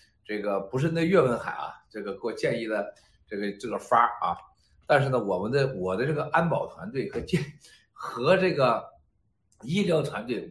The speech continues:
不是我想吃啥就吃啥啊，我想用啥就用啥是不可能的啊。所以说谢谢兄弟姐妹了，别发了，够了，够了，够了啊。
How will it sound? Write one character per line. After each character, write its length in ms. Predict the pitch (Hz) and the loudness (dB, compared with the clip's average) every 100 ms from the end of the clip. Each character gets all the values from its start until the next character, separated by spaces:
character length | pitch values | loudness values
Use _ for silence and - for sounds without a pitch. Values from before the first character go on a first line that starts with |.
| - | -2
不 140 | 196 | 0
是 80 | 226 | 2
我 180 | 190 233 | 8 8
想 280 | 233 190 190 | 6 0 -2
吃 160 | 202 | 0
啥 160 | 165 160 | 2 2
就 120 | 185 | 2
吃 280 | 135 - 220 | -2 -2 0
啥 260 | 127 - - _ _ _ _ - | 0 -2 -6 _ _ _ _ -12
啊， 260 | 95 90 - | -10 -8 2
我 100 | 220 | 6
想 300 | 226 127 120 | 6 6 2
用 160 | 214 175 | 2 2
啥 140 | 135 | 2
就 100 | 170 | 2
用 180 | 220 175 | 2 2
啥 140 | 127 | 0
是 80 | 139 | -2
不 140 | 190 208 | -2 -4
可 180 | - | -6
能 240 | - - 131 | -10 -12 -4
的 80 | 160 - - | -4 -4 -10
啊。 240 | 98 98 - _ _ | -8 -8 -8 _ _
所 180 | - | -4
以 40 | 160 | 0
说 100 | 139 | 0
谢 220 | 139 208 | 0 0
谢 140 | 139 | 0
兄 200 | 107 127 | -2 -4
弟 100 | 120 | -8
姐 100 | 104 | -8
妹 140 | 92 95 | -8 -10
了， 140 | 87 - _ - | -12 -16 _ -2
别 120 | 170 | 0
发 280 | 175 143 123 | 4 4 4
了， 300 | - - - | 0 -8 2
够 280 | 220 214 151 | 4 6 6
了， 300 | - - - 170 - _ | 4 0 -10 -16 -18 _
够 240 | - 190 | 6 8
了， 180 | 160 135 | 8 4
够 180 | - 147 | 2 2
了 80 | 101 | 2
啊。 300 | 82 92 | 0 -4